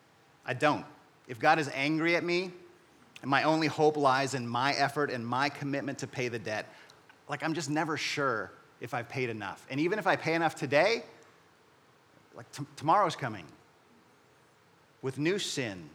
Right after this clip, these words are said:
with new evil, with new wrath. My only hope that I can possibly have lies in repetition,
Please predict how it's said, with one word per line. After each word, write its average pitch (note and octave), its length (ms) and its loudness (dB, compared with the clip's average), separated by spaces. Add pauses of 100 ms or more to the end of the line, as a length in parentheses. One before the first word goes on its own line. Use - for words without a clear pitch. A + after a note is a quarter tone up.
(760)
with A#2+ 140 -12
new E3 220 0
evil, A2 360 -4 (1200)
with - 160 -14
new D3 140 0
wrath. B2+ 580 0 (1800)
My C#3 180 4
only E3+ 240 2
hope - 500 -2 (460)
that B2 100 -4
I C3+ 40 0
can B2+ 160 -6
possibly C3 460 -6
have A2 380 0 (280)
lies A#2 400 -2
in A2+ 200 -8
repetition, G#2+ 640 -10